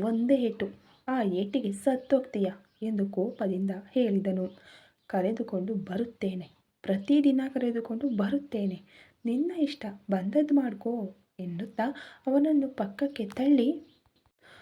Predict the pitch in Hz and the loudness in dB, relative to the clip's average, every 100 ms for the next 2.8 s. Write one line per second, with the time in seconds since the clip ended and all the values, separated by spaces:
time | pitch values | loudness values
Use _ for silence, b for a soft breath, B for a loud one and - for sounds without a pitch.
0 | b b 269 262 339 359 285 233 240 220 | b b 0 4 4 4 2 2 0 -2
1 | 214 185 196 294 269 226 226 220 247 262 | -2 -2 -2 -2 -2 -2 -2 -4 -4 -4
2 | 254 208 196 226 202 196 220 | -4 -2 0 0 -4 -8 -6